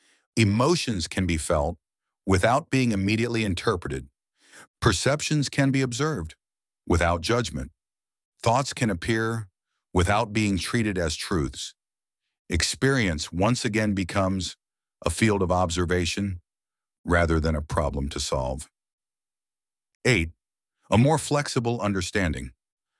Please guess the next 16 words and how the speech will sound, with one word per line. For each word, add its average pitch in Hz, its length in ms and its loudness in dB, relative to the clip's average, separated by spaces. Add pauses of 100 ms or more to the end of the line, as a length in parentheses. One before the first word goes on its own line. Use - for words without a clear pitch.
(500)
By 127 120 4
distinguishing 165 840 2
experience 113 580 -2
from 95 180 -2
interpretation, 85 920 -2 (600)
understanding 117 680 2
becomes 90 480 -2
more 90 260 0
flexible. 71 580 -4 (760)
Narratives 117 500 2
become 90 500 0
revisable. 90 800 -2 (600)
Certainties 139 760 2
lose 98 300 2
their 101 160 0
rigidity. 82 720 -2